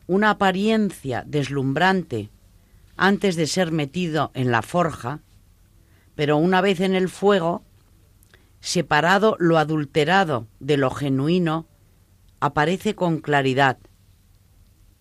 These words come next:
Asimismo sucede con nuestras acciones cuando las examinamos en profundidad.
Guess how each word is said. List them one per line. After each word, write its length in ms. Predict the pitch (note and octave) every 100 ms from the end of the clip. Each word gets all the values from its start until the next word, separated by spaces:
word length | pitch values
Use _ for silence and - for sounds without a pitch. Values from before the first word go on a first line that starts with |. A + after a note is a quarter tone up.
| _ -
Asimismo 720 | D3+ - G#3+ G#3 A3+ F#3+ G#3
sucede 640 | G3 E3 C#3+ F#3 F3+ F3+ F3 _ _ _ _
con 240 | - E3 D3+
nuestras 460 | D3+ - C#3+ C3
acciones 760 | C3+ - F#3+ F3+ D#3+ D3 - - _ _ _ _ _ _ -
cuando 320 | D#3+ D#3 D3
las 220 | C#3+ C3+
examinamos 920 | C3+ - C#3+ D3 C#3+ E3+ F#3+ G3+ - -
en 160 | D3+ -
profundidad. 760 | C3 - C3+ A#2+ A#2+ A2+ G#2+